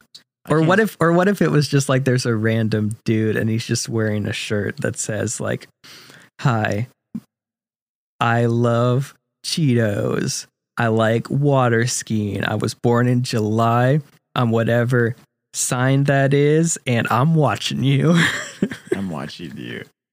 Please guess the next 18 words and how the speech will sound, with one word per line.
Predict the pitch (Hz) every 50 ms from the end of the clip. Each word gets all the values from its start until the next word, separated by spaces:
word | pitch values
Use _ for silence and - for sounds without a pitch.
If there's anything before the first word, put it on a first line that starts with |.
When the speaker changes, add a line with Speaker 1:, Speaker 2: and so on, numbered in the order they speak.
| _ - - _ - - - _ - - - _ _ _ _ _ _ _ _ _ _ _ -
Speaker 1:
I | 120 117
think, | - - 131 135 143 147 151 151 - - _ _ _ _ _ -
I | - 120
feel | 120 - - 170
like | 165 147 127 120
I'm, | 113 110 104 -
like, | 113 113 -
my | 107 107 104
brain's | 98 95 104 104 101 101 92 98
lacking. | 92 92 90 87 - 82 85
Like, | 87 95 110
I'm, | 104 104 98 90 -
I'm | 110 110 110
one | 117 117 117
step | 113 - 123 113 -
behind | 113 104 110 98 95 90
you | 95
still. | 95 - - 98 90 80 -